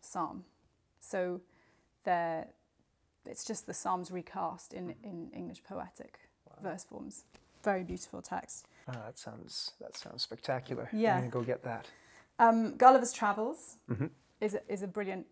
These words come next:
Speaker 1: um, satire on how, on the ignorance of modern man. <laughs> That's a really good, uh, a good story to read. Really funny. Um, Orinoco by Afra Ben, um,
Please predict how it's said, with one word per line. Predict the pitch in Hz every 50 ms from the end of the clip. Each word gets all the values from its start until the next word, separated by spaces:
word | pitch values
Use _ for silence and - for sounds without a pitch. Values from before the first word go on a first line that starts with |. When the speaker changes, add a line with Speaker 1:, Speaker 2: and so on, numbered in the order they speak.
| _ -
Speaker 1:
um, | 196 185 185 180 175 175 175 175 170 175 170 - _ _ _ _ _ _ _ _ _ _ _ -
satire | - - - 196 175 - - 196 185 175 175 - -
on | 175 175 175 170
how, | - - 190 180 170 170 175 180 180 - _ _ _ _ _ _ _ _ _ _ _ _ _ _ _ _
on | - 196 190
the | 190 185
ignorance | 190 185 202 196 175 170 165 -
of | 180
modern | 185 185 180 185 175 170 170
man. | - - - 220 226 226 - 202 - - - -
<laughs> | - - - - - _ - - _ _ _ _ - - _ - - - _ - - - - - - -
That's | - 214 - - -
a | 214
really | 196 196 185 175 175
good, | 170 185 180 170 - - - _ _ _ _ _ _ _ _ _ _ -
uh, | 180 180 180 175 170 185 - 165 - _ _ _ _ _ _ -
a | 196
good | 180 185 170
story | - - - 170 170 156
to | 156 - 175
read. | 170 - 165 - - - _ _ - -
Really | 190 190 202 202 185 180 175
funny. | - - 175 170 170 175 180 185 - _ _ - - - - - - - - _ _ _ _
Um, | - 185 185 185 185 185 185 180 185 - - _ -
Orinoco | 226 226 220 220 220 214 214 - - 226 226 254 240 226
by | - 208 196
Afra | 208 208 202 - -
Ben, | 190 185 190 185 196 226 240 - - _ _ _ _ _ _ _ _ _ -
um, | 196 196 190 190 190 185 185 185 190